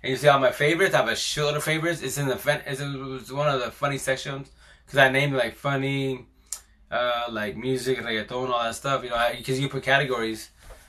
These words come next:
So anyways, 'cause I didn't know, I did it by accident. I was like, "What? All this time? Shit." 'Cause every time I, every, so basically every time you do a, on Facebook, when you do, like, a, a story time upload, you, it'll save it on your, it'll save it on there, and you can actually, you know,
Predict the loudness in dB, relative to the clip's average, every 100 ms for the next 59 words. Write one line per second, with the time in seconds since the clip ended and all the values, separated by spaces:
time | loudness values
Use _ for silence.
0 | -20 -6 0 2 2 0 -2 -2 2 4
1 | 4 4 4 2 0 2 2 2 0 -4
2 | -2 -2 0 0 -2 0 4 4 2 2
3 | 4 2 -2 -2 -2 -2 0 2 4 4
4 | 2 0 -4 -4 -4 -2 0 0 0 0
5 | 0 0 0 -2 2 2 2 -4 -20 -6
6 | -4 -4 0 0 0 -2 -4 -4 -8 -20
7 | -20 -20 _ -8 -4 -2 0 2 4 4
8 | 2 2 4 2 0 -4 -2 0 0 0
9 | 0 2 2 2 4 2 2 -6 _ _
10 | _ _ _ -4 -2 2 2 2 2 2
11 | 4 4 4 0 -2 -2 -2 4 6 6
12 | 4 2 0 0 2 0 -6 -10 -10